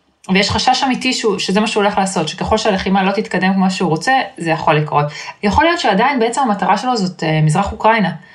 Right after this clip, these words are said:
שהוא רוצה לספח את קרים ואת כל האזור של המזרח, הוא רוצה לייצר לעצמו איזשהו פרוזדור,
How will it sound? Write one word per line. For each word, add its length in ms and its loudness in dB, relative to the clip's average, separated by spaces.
שהוא 160 2
רוצה 240 2
לספח 500 0
את 100 -4
קרים 540 0
ואת 240 0
כל 240 4
האזור 420 2
של 140 -2
המזרח, 400 2
הוא 120 0
רוצה 140 -2
לייצר 320 0
לעצמו 380 2
איזשהו 260 0
פרוזדור, 600 2